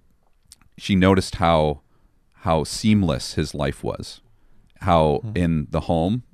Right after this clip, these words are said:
Speaker 1: they sang songs,
Speaker 2: Hmm.
Speaker 1: and they would also do that in church, and they would talk,
Speaker 2: Hmm.
Speaker 1: um, kindly about people wherever they go. And she comes from a world that is so segmented, where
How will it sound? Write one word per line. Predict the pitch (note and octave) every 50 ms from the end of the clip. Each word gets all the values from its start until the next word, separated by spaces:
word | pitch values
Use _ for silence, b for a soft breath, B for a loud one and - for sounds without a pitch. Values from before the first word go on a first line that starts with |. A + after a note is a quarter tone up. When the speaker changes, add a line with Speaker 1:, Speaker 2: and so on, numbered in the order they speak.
| - -
Speaker 1:
they | F2 E2+ D#2+ D2+ D2 D2 C#2+ C#2 C2+
sang | - - - D#2 C#2+ D2 D2
songs, | - - G2 G#2+ G#2+ C#2 G#1+ G1+ - - - - - _ b b b b b
Speaker 2:
Hmm. | D2
Speaker 1:
and | C#2+ C#2+ C#2 C#2 C#2 C#2 C2 D2+ - _ _ -
they | - D2+
would | D2 D2
also | D2 C#2+ C#2+ - - C#2+
do | - D2+ C#2+
that | D2 D2 D2
in | D2 D#2
church, | D#2+ - - A2+ F2 C#2+ - - - - - -
and | - D2+ C#2+ C#2 C2+ C#2
they | C#2 C2+
would | C#2+ -
talk, | - - B2 B2+ G#2+ D2 - - - _ b b b b b b b
Speaker 2:
Hmm. | - A2
Speaker 1:
um, | D#2+ D2+ C#2+ C#2+ C#2+ C#2+ C#2+ C#2 - _ - _ _
kindly | - - G2+ A#2 B2 A2 F#2 D#2 D2
about | D2 C#2+ C#2 - -
people | - - D2 - D2 C#2+
wherever | C#2+ D2 D2 D2+ D2 D2+
they | C#2+ D2 D2 D2
go. | D2+ D2+ C#2+ C2+ C2+ C#2+
And | C#2+ C#2+ C#2+ - b b b b b b
she | - - A2 G#2+
comes | F#2+ - G2+ F2+ E2+ E2+ -
from | - - F2 E2
a | D#2
world | D2+ D2+ E2 E2 D#2+ D#2 D#2 D#2
that | D2+ C#2
is | C2+ C#2
so | - - - E2+
segmented, | D#2 - - - F2 F2+ F2 E2+ D2+ D2 C#2+ - C#2 B1+ B1 C2+
where | C2+ C2+ C2 C2 C#2 C2+